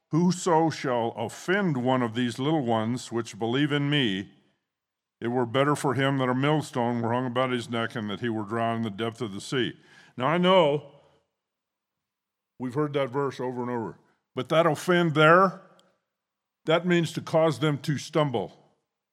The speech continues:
If you cause one of these to stumble, how do you do that?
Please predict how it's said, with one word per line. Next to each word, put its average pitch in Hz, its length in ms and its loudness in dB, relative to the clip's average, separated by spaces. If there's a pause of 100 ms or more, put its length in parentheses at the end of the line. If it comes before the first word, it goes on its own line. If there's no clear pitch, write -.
(640)
If 123 160 -8
you 170 100 0
cause 175 640 2 (480)
one 151 360 2
of 143 120 -2
these 123 540 -4 (300)
to 123 100 -10
stumble, 127 640 -4 (2000)
how 160 100 -12
do 165 80 -6
you 180 80 -2
do 170 200 -6
that? 104 240 -10